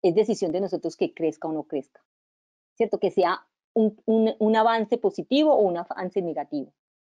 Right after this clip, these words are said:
si nos quedamos enganchados. Y recordar, si queremos ser de los terceros que reaccionan, que nos transformamos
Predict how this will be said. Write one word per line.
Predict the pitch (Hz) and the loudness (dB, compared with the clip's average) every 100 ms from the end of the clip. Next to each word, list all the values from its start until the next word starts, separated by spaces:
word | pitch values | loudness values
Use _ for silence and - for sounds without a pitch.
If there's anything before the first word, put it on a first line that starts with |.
| _ | _
si | 196 | -2
nos | 165 | -2
quedamos | - 165 151 170 - _ _ | -2 -2 0 -2 -6 _ _
enganchados. | 180 160 151 147 175 - - _ _ _ _ _ _ | -2 0 -2 -2 -4 -4 -8 _ _ _ _ _ _
Y | 254 254 226 | 4 4 4
recordar, | 240 226 240 220 208 233 220 175 _ _ _ _ _ _ _ _ _ | 2 2 2 0 2 0 0 -4 _ _ _ _ _ _ _ _ _
si | _ 220 | _ -6
queremos | 208 196 185 208 | 0 0 0 -4
ser | - 262 233 208 _ _ _ _ | -4 0 0 -2 _ _ _ _
de | 185 | -2
los | 185 175 | 0 0
terceros | - - - 190 208 | -4 -4 -2 -2 -2
que | - 240 | -4 -2
reaccionan, | 202 175 - - 254 262 254 - _ _ - | 0 0 -4 -2 0 0 -4 -8 _ _ 0
que | 226 | 2
nos | 202 196 - | 4 0 0
transformamos | 208 196 202 180 190 190 151 - - | -2 -2 -2 -2 -2 -2 -4 -12 -20